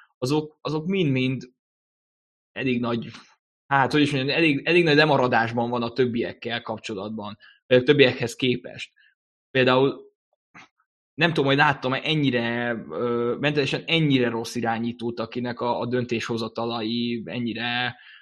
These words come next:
ö, kit-, feltűnően gyengék. Például Justin Fields-el kapcsolatban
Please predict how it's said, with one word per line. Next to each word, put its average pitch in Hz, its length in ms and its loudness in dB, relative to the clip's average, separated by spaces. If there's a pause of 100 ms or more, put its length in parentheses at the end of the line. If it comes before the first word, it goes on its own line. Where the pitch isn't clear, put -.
(160)
ö, 120 320 -4 (720)
kit-, - 400 -4
feltűnően 120 680 6
gyengék. 117 500 2
Például 123 380 6
Justin 139 380 4
Fields-el 127 400 2
kapcsolatban 127 760 -2